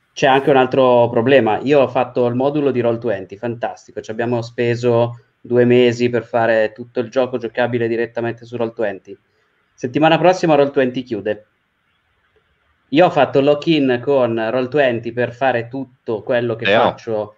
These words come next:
Speaker 2: vero.
Speaker 1: ottimizzato per Roll twenty, lo porto da un'altra parte e ci devo rimettere altri due mesi perché, eh, Fantasy Ground funziona diverso, Astral funziona diverso, su Discord il bot fa solo
Speaker 2: Mhm.
Speaker 1: quello che può fare il bot su Discord,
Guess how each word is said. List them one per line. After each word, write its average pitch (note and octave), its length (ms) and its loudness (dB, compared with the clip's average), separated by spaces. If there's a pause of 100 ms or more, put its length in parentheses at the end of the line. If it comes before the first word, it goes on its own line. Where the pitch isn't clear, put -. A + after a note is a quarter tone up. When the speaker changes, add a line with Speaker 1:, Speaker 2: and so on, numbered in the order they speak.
(100)
Speaker 2:
vero. A2+ 280 0
Speaker 1:
ottimizzato B2+ 540 -2
per C3+ 140 -2
Roll D3 160 0
twenty, D#3+ 640 0 (240)
lo C#3 280 2
porto D#3+ 360 2
da C#3 80 0
un'altra C#3+ 300 -2
parte D3+ 460 0
e B2 140 -8
ci B2 160 -12
devo B2 180 -2
rimettere A#2+ 460 -4
altri A2+ 240 -6
due B2+ 160 -4
mesi B2 400 -4
perché, A#2+ 560 -4 (240)
eh, G2 560 -2
Fantasy A2 380 -6
Ground A2+ 220 -2
funziona A2+ 280 -4
diverso, C#3 420 2
Astral G#2+ 320 -2
funziona A2+ 300 -6
diverso, C#3+ 680 0 (120)
su - 200 -8
Discord A#2 400 -2
il A2 100 -2
bot A2+ 300 0
fa A2 80 -8
solo G#2+ 340 -2
Speaker 2:
Mhm. G#2 60 -6
Speaker 1:
quello G#2 200 -4
che G2+ 80 -14
può G#2 140 -16
fare G#2+ 160 -4
il G#2+ 80 -4
bot G#2 240 -4
su G#2 140 -20
Discord, C3+ 640 0